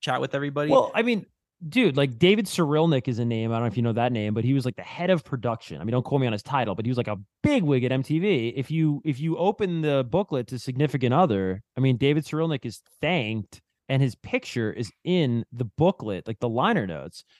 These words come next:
Speaker 2: of Significant Other. And I mean, to me, like, you know, of course, one day we'll get the Bizkit documentary, but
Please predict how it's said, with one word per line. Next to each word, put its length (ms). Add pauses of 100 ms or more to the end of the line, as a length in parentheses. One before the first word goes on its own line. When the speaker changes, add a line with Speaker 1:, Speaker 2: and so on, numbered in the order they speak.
Speaker 2:
of 120
Significant 440
Other. 320 (240)
And 100
I 40
mean, 220 (280)
to 100
me, 220
like, 200
you 300
know, 240 (480)
of 200
course, 260
one 200
day 120
we'll 120
get 140
the 80
Bizkit 320
documentary, 680
but 220